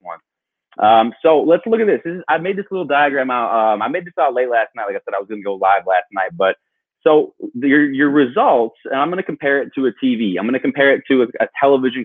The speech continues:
commercial, for lack of better, um, basically paraphrasing per se. So your mess-, your results up here in the T V is a combination of two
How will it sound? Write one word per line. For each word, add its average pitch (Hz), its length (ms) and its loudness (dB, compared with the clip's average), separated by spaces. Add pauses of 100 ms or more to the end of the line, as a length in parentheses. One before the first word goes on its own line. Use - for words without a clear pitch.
commercial, 104 480 -2
for 101 140 -2
lack 98 240 2
of 95 140 -2
better, 95 360 2 (340)
um, 90 380 -2
basically 98 400 -4
paraphrasing 87 640 -4
per 85 180 -8
se. 80 260 -8
So - 180 0 (500)
your 165 380 4
mess-, 131 280 0 (100)
your 143 300 -2
results 123 560 0 (100)
up 107 120 -2 (120)
here 101 320 -2
in 101 80 -4
the 101 100 -6 (120)
T 113 200 -6
V 95 340 -4 (280)
is 117 100 2
a 120 60 2
combination 147 840 2
of 120 200 2 (260)
two 214 180 4